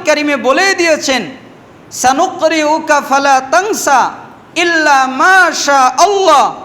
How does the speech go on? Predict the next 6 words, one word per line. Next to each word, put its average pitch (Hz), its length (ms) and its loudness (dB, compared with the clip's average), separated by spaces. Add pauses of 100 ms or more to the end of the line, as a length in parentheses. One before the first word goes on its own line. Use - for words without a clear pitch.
(240)
ইন্নাহু 277 520 0
ইয়ালামুল 247 640 0 (100)
জাহরা 262 380 2
ওয়া 254 100 2
মা 233 260 0
ইয়াখফা।" 214 520 -4